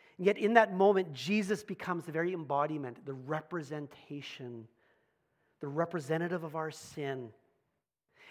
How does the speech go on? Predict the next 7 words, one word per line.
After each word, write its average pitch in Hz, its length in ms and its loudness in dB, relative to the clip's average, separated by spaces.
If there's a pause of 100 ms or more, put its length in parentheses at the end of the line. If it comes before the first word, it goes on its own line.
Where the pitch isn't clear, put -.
And 160 120 -4
he 156 160 -6
bears 175 960 2 (360)
the 156 80 -8
curse - 840 -12 (1080)
for 139 420 -8
us. - 440 -14